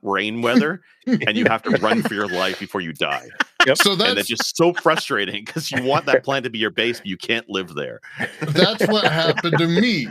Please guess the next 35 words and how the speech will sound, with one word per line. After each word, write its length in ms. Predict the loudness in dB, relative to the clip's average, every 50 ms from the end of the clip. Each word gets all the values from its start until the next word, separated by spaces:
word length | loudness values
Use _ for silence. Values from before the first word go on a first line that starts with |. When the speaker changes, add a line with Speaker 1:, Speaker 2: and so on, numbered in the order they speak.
| -8 -4
Speaker 2:
That's 360 | -2 -2 -2 -2 -4 -8 -4 -4
not 300 | -4 -2 -2 -6 -4 -4
that 120 | -2 0
I 80 | 0 0
was 140 | 0 -2
trying 180 | -2 -2 -2 -2
to 60 | -2 0
find 240 | 0 -2 -2 -2
a 40 | -2
base, 300 | -2 -2 -2 -2 -4 -4 -4
a 80 | -6 -6
place 320 | -4 -2 -2 -2 -2 -2
to 100 | -2 -4
live, 440 | -4 -2 0 0 0 0 -2 -4 0
but 120 | 2 2 4
I 120 | 4 2
was, 260 | 0 -2 -2 -4 -6 -10 _ _ _ _ _ _ _ _
I 80 | -2 0
had 200 | 0 -2 -2 -2
jumped 300 | -2 0 0 -2 -2 -4
systems. 680 | -2 -2 -2 -2 -2 -2 -2 0 0 0 0 -2 -4 -4 -2
I'd 160 | -4 -4 -2
run 240 | 0 0 0 2 2
out 160 | 2 0 0
of 80 | -2 -4 -6 -12 -18 -12 -8
hyperjet 840 | -4 -2 -2 -2 -2 -4 -4 -6 -6 -4 -2 -2 -2 -2 -4 -6 -8
fuel. 680 | -14 -6 -4 -2 -2 -2 -4 -4 -2 -2 -2 -2 -4 -6 -14 -20 -20 -20 _ _ -2
I 100 | -2 -2
landed 460 | 0 0 0 0 0 -2 -4 -2 -2
on 140 | -2 0 0
this 140 | -2 -4 -4
planet, 680 | -8 -8 -4 -2 0 0 0 -2 -2 -2 -4 -4 -6 _ _ -2
or 200 | -2 -2 -2 -4
no, 200 | -2 0 2 2
I, 100 | 2 0